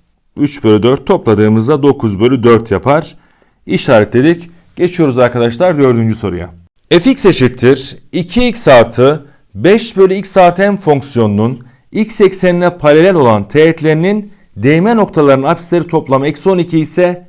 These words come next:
m kaçtır? X eksenine paralel olan teğetlerin eğimi sıfır eşittir. Bu durumda F X fonksiyonun türevini aldığımızda sıfır yapan değerlerin toplamının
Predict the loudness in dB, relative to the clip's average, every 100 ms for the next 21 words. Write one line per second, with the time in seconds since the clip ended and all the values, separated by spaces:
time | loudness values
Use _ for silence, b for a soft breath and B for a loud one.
0 | _ -8 -6 -2 -4 -4 -16 -20 _ _
1 | _ -6 -4 0 0 0 -2 -2 -2 -2
2 | 0 2 2 2 2 0 0 2 2 -2
3 | -4 -4 -4 -6 -4 -2 -2 -2 -8 -4
4 | -4 -4 b b b b -4 0 2 2
5 | 0 0 -4 b b b -4 -4 -4 -6
6 | -4 -4 -4 -4 -4 -4 -2 0 2 2
7 | 2 0 -2 -4 0 0 0 b b _
8 | -8 -6 -4 0 0 0 -2 0 2 4
9 | 2 0 0 0 2 2 2 2 0 -2